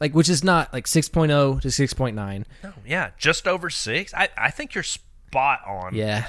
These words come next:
Speaker 2: Which is terrifying that you know me that well.
Speaker 1: Cool. Well, I think we got, we,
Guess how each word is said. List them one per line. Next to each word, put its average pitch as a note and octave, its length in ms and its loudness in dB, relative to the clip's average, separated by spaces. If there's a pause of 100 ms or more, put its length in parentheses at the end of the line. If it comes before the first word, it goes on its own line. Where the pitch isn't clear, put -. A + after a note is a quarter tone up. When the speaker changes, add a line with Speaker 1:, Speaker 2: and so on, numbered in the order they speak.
(120)
Speaker 2:
Which C#3+ 160 -8
is C#3+ 120 -8
terrifying G2+ 760 -4
that G2+ 200 -12
you A2 60 -10
know G2 160 -8
me F#2 100 -16
that E2+ 200 -10
well. D#2 220 -16 (1200)
Speaker 1:
Cool. A#2+ 400 8
Well, C3 200 4
I D3 80 6
think G#3+ 180 4
we D3 80 2
got, A2 300 0 (340)
we, E3 200 -2